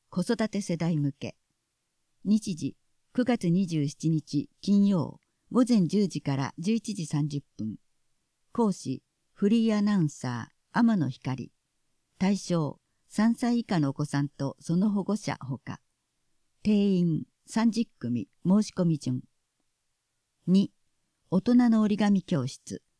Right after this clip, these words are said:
鹿。日時、九月二十八日土曜、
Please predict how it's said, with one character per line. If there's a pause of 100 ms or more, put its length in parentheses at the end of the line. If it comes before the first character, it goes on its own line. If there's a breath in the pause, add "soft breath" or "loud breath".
(360)
鹿。 (760)
日
時、 (280)
九
月
二
十
八
日
土
曜、